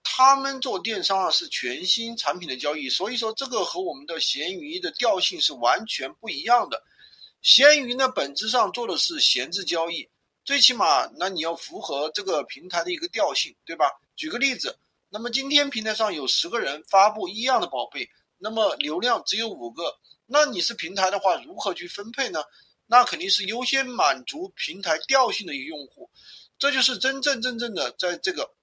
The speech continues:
这个道理，对不对？那如果说，哎，满足之后呢，有三个，那么那七个我再去分配，那么其余剩余，剩余的两个流量，对不对？所以说我们首先要满足平台的调性。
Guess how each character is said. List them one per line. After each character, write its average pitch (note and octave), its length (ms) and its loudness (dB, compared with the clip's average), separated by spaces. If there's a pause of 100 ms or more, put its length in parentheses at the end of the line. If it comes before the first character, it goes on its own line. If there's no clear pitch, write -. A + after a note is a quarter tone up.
这 D#3 80 -8
个 F3 100 -8
道 G3 180 6
理， C3 160 -6
对 D#3 100 -12
不 D#3 60 -14
对？ D3+ 200 -6 (360)
那 B3 220 4
如 A#3+ 160 -4
果 C4 140 0
说， A#3+ 380 0 (1040)
哎， F3+ 100 -4 (280)
满 F3 220 2
足 G3+ 120 -12
之 G#3 100 -4
后 A#3+ 160 0
呢， G3+ 200 0
有 C#3+ 140 -6
三 A#3 380 2
个， A#3 300 -2 (180)
那 D#3 80 -6
么 D#3+ 260 0
那 E3+ 160 -2
七 A#3+ 300 4
个 B3 240 2 (280)
我 - 140 -10
再 C4 300 4
去 G#3+ 280 -4
分 F3+ 240 -8
配， F#3+ 220 -6 (340)
那 G3+ 100 -8
么 A3+ 160 -2
其 A3+ 240 0
余 F#3+ 160 -6
剩 A#3+ 280 -2
余， G#3+ 140 -12
剩 A#3+ 180 -2
余 G3 120 -6
的 F#3 80 0
两 D3 160 -2
个 D#3+ 60 -8
流 C3+ 140 -6
量， C#3 220 -4
对 C3 100 -14
不 B2 60 -20
对？ B2 200 -8 (360)
所 A#3+ 220 -4
以 C#4 40 0
说 C4+ 160 2
我 F3+ 80 0
们 F#3 140 -4
首 D3 160 0
先 G3 140 -2
要 G3 100 2
满 B2+ 380 0
足 E4 200 -12
平 D3+ 200 -14
台 F3+ 100 -6
的 D#3 100 -4
调 D#3 260 -6
性。 - 200 -4